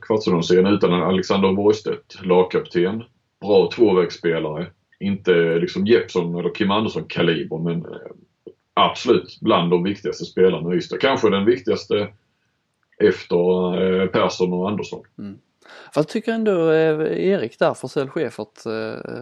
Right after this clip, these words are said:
Speaker 2: jag tycker han har varit jävligt vass i de här, eh, s-, sista matcherna.
Speaker 1: Ja, det, det, det har han ju, absolut. Och, eh, och, eh, <laughs> även han, eh, vad heter han, eh, Gustafsson, Jesper, va?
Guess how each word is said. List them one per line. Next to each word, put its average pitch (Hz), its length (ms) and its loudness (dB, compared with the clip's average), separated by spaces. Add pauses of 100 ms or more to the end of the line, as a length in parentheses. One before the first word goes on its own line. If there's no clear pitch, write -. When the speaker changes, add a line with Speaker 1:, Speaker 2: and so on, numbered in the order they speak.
(100)
Speaker 2:
jag 131 120 -12
tycker 151 160 -8
han 160 200 -4
har 151 80 -6
varit 156 220 -6
jävligt 151 400 -4
vass - 320 -2
i 113 120 -2
de 117 140 -4
här, 101 440 -8 (160)
eh, 110 60 -14
s-, - 320 -14
sista 123 300 -4
matcherna. 120 440 -6 (580)
Speaker 1:
Ja, 147 300 2 (880)
det, - 240 -8
det, - 200 -2
det 143 160 2
har 143 220 4
han 80 80 -8
ju, - 120 -12 (160)
absolut. - 640 -2
Och, 90 340 -6
eh, 85 340 2 (920)
och, 92 540 6
eh, 92 240 4 (200)
<laughs> - 320 -2
även 104 180 -2
han, 113 300 -2
eh, 113 180 0
vad 139 100 2
heter - 180 -2
han, 87 160 -6
eh, 104 140 -2
Gustafsson, 131 600 0
Jesper, 139 380 0
va? - 200 -12